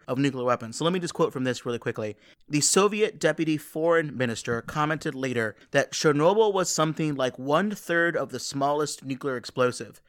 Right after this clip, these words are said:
And if it caused such great damage to almost half of Europe, what would happen if we used all of those arsenals that we have now in our hands? Gorbachev told a Politburo meeting in July of nineteen eighty-three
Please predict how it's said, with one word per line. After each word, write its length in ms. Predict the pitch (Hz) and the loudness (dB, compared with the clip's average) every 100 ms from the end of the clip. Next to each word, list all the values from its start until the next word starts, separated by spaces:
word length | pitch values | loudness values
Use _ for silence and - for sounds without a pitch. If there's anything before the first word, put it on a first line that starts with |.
| _ | _
And 320 | 151 220 254 - | -4 -2 -2 -2
if 200 | 170 175 | -2 -2
it 120 | 170 | -4
caused 360 | - 156 151 - | -2 -2 -2 -4
such 400 | - 185 - - | 0 0 0 -4
great 340 | 147 180 175 | 0 0 0
damage 340 | 151 160 185 - | -4 -2 -4 -4
to 80 | 160 | -4
almost 240 | 143 123 | -2 -4
half 280 | - 147 - | -2 -2 -2
of 100 | 135 | -4
Europe, 360 | 127 160 226 _ | -2 0 0 _
what 180 | 160 190 | 0 2
would 80 | 240 | 2
happen 340 | 196 202 202 | 0 0 0
if 220 | 160 147 147 | -2 -4 0
we 340 | 151 151 160 - | 2 2 0 -6
used 380 | 139 147 151 143 - | 0 4 4 0 2
all 300 | 143 175 190 | 4 4 2
of 60 | |
those 180 | 160 151 | 0 0
arsenals 520 | - 143 139 143 123 | 0 -2 -2 -4 -6
that 80 | 120 | -6
we 100 | 127 | -8
have 320 | 120 131 127 | -4 -2 -2
now 320 | 120 120 123 120 | 0 2 2 2
in 80 | |
our 120 | 117 110 | -2 -2
hands? 520 | 123 117 - - - _ _ | -2 -4 -6 -12 -12 _ _
Gorbachev 600 | 156 214 214 151 117 123 | 2 4 4 2 0 0
told 300 | - 151 143 | 0 2 2
a 180 | 127 123 | 0 -2
Politburo 680 | 120 - 147 131 139 165 151 | -4 -4 -4 -2 -2 0 0
meeting 420 | 135 127 120 131 151 - | 2 0 0 -4 -8 -8
in 160 | 131 131 | -4 -2
July 340 | 127 120 127 | -2 0 0
of 140 | 131 | -2
nineteen 380 | 127 123 - 135 | -2 -4 -2 -4
eighty-three 680 | 123 120 131 143 117 113 | -2 -4 -6 -8 -8 -8